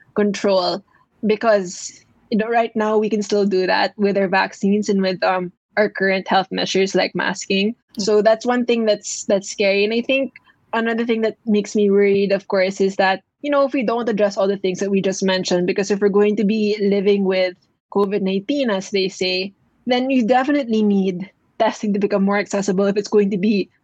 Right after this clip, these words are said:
Speaker 1: a regular thing in people's lives. And
Speaker 2: Yeah.
Speaker 1: you definitely need safer spaces, uh, schools, malls, public transport.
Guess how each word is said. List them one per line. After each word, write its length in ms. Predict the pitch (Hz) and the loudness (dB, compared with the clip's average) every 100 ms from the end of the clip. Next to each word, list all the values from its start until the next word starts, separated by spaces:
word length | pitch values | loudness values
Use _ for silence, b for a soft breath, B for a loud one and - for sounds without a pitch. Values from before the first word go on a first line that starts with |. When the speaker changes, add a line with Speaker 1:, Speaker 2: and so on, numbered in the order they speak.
| - | -2
Speaker 1:
a 120 | 208 | 2
regular 420 | 226 233 254 226 | 2 2 0 -2
thing 220 | 208 214 | 0 -2
in 100 | 208 | -2
people's 380 | 196 196 190 185 | -4 -4 -4 -2
lives. 460 | 185 185 180 185 202 | 0 0 -2 -2 -2
And 240 | 196 190 - | -2 -4 -8
Speaker 2:
Yeah. 80 | - - | -12 -2
Speaker 1:
you 120 | 240 | 0
definitely 580 | 226 254 269 262 233 214 | 2 2 0 -4 -2 -2
need 460 | 202 190 190 185 - _ _ _ _ | 0 -2 -2 -4 -10 _ _ _ _
safer 480 | - 285 285 - 320 | -2 0 0 0 -4
spaces, 960 | - - 233 302 190 - 196 - - B B 196 | -4 -6 -4 -2 -4 -4 -8 -10 -12 B B -4
uh, 340 | 185 190 185 | 0 0 -2
schools, 800 | - - 196 185 208 247 - - _ _ - | -6 -4 -2 0 -2 -4 -12 -18 _ _ -4
malls, 680 | 202 190 190 226 254 - - b _ | 0 0 0 -2 -4 -12 -20 b _
public 340 | 208 190 196 | -4 -2 -4
transport. 600 | 190 185 185 - 185 196 | -6 -6 -8 -4 -2 -2